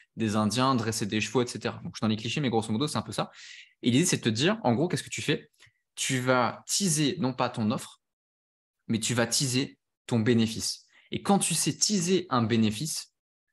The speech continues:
les gens vont de suite se connecter à ce qu'ils vont pouvoir obtenir de ce que tu vas leur proposer. Et quand tu leur proposes un truc, tu leur dis, « Voilà, euh, d'ici demain, je vais vous montrer comment attirer dix clients en une semaine dans votre business. »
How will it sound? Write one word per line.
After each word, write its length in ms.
les 160
gens 200
vont 200
de 160
suite 180
se 100
connecter 480
à 60
ce 100
qu'ils 160
vont 100
pouvoir 300
obtenir 320
de 60
ce 60
que 80
tu 140
vas 60
leur 140
proposer. 400
Et 100
quand 140
tu 160
leur 160
proposes 380
un 80
truc, 360
tu 120
leur 140
dis, « 120
Voilà, 340
euh, 880
d'ici 360
demain, 460
je 160
vais 80
vous 140
montrer 420
comment 240
attirer 380
dix 180
clients 480
en 160
une 100
semaine 460
dans 160
votre 240
business. » 520